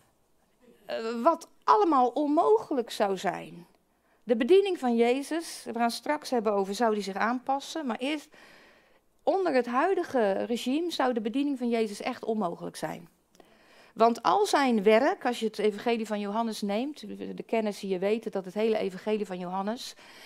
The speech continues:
is opgehangen aan de hoogtijdagen. Alles vindt plaats op Pesach, Loofhuttenfeest, Wekenfeest en op de Shabbatten. Zo vaak geneest hij iemand op een Sabbat, hè?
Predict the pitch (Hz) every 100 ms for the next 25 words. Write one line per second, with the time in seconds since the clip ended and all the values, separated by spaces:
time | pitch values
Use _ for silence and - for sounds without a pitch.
0 | - - 226 220 262 277 - 247 226 220
1 | 202 - - 190 202 240 226 208 208 185
2 | 302 - 214 180 220 156 - 160 - _
3 | _ _ _ - 427 415 415 - 349 330
4 | - 339 381 392 - - 311 - - _
5 | _ 311 302 285 277 277 269 311 320 294
6 | 285 240 262 240 208 277 294 247 - 233
7 | 233 - - - - - _ _ 302 392
8 | 277 269 196 - - 359 - 208 165 _
9 | _ _ _ _ _ - 240 233 165 -
10 | - 220 320 285 - 214 214 190 175 175
11 | - 170 160 - 214